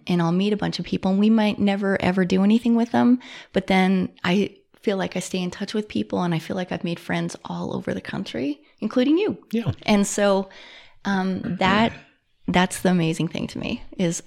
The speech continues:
Speaker 1: that I get paid to do that.
Speaker 2: You know, I found that with the podcast where <clears throat> <clears throat> um, I'll talk to people sometimes and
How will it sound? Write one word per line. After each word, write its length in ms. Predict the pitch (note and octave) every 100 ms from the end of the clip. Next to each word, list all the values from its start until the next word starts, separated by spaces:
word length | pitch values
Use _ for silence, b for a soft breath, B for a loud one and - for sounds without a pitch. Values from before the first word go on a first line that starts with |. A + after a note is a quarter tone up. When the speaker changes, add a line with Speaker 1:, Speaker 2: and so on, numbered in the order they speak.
| -
Speaker 1:
that 160 | F3+ F3
I 60 |
get 180 | E3+ -
paid 200 | - -
to 60 | -
do 160 | -
that. 240 | - - - _ _ - B B B B -
Speaker 2:
You 80 |
know, 60 | A2+
I 80 | G#2+
found 240 | - A2+
that 120 | G#2
with 120 | A2+ G#2
the 80 |
podcast 720 | G2+ - F#2+ G2 - F#2 F2 -
where 260 | A2 F#2+ -
<clears throat> 20 | _ b
<clears throat> 1700 | - - - F#3+ C#3+ A2 F2 D#2+ - - - - - - - - -
um, 540 | G2 F#2 E2+ E2 F2+ - -
I'll 80 | -
talk 200 | - F#2
to 60 | -
people 220 | G2 G2
sometimes 580 | F2+ F#2+ - F2+ F2 -
and 220 | F2 E2+